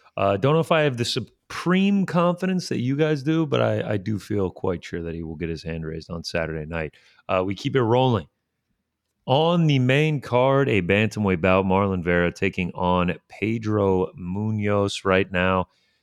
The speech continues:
You can have Marlon Vera for minus one ninety-eight, Pedro Munoz plus one sixty-four.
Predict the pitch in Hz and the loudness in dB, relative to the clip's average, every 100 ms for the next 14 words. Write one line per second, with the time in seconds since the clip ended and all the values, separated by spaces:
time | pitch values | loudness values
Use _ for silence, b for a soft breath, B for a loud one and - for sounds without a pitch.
0 | _ 107 151 156 139 147 156 143 123 160 | _ -4 0 2 2 2 2 2 2 2
1 | 135 117 113 _ _ _ - 92 110 - | 2 0 -2 _ _ _ -4 0 0 -2
2 | 104 104 101 98 90 87 87 90 87 87 | -2 0 0 0 0 0 -2 -4 -8 -8
3 | 82 85 85 82 - 92 90 - 92 87 | -6 -6 -4 -6 -8 -6 -6 -6 -10 -10
4 | 92 - 85 - 92 85 80 | -12 -12 -16 -12 -6 -2 -4